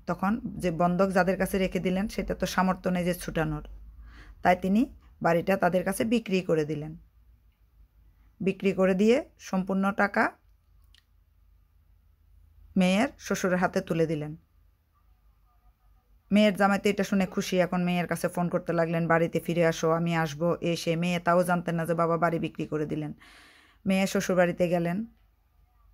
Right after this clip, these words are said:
শ্বশুরবাড়িতে যাওয়ার পর তার মাসখানেক পরে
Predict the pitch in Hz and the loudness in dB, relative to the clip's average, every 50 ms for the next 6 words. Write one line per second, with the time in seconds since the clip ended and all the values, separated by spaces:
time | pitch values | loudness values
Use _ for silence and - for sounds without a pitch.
0 | _ _ _ _ _ _ _ _ _ _ - _ _ _ _ - - - - - | _ _ _ _ _ _ _ _ _ _ -20 _ _ _ _ -20 -20 -20 -20 -18
1 | - - 208 190 - 196 185 185 180 180 180 190 175 175 185 175 170 170 170 - | -4 -4 -2 0 0 2 2 2 2 2 0 -2 2 4 4 4 4 4 0 0
2 | - 170 185 254 - - _ _ _ _ _ _ _ _ _ _ _ _ _ _ | -2 -4 -4 -4 -6 -10 _ _ _ _ _ _ _ _ _ _ _ _ _ _
3 | _ _ _ _ _ _ _ _ _ _ _ - _ - - _ _ _ - 185 | _ _ _ _ _ _ _ _ _ _ _ -20 _ -20 -20 _ _ _ 4 6
4 | 175 170 165 - - _ _ _ _ _ _ _ _ _ _ _ _ _ _ _ | 6 6 4 2 -2 _ _ _ _ _ _ _ _ _ _ _ _ _ _ _
5 | _ _ _ _ - 185 185 180 - - 180 190 190 - - 180 180 190 240 | _ _ _ _ -2 -2 -2 -2 0 0 0 0 0 -2 -2 0 0 0 -2